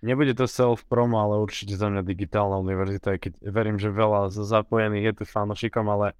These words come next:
digitálna univerzita dá obrovský rozhľad a základné možnosti. A mimo digitálnej univerzity je veľa zahraničných, možno blogov, case study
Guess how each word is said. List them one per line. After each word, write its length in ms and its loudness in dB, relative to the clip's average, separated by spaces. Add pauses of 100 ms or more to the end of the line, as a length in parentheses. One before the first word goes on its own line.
(400)
digitálna 480 2
univerzita 480 -2
dá 240 2
obrovský 480 0
rozhľad 800 0
a 480 2
základné 560 0
možnosti. 640 -4 (560)
A 100 4 (1800)
mimo 320 2
digitálnej 480 2
univerzity 880 -2
je 320 -6
veľa 320 4
zahraničných, 960 -2
možno 320 -2
blogov, 640 2
case 320 0
study 800 -2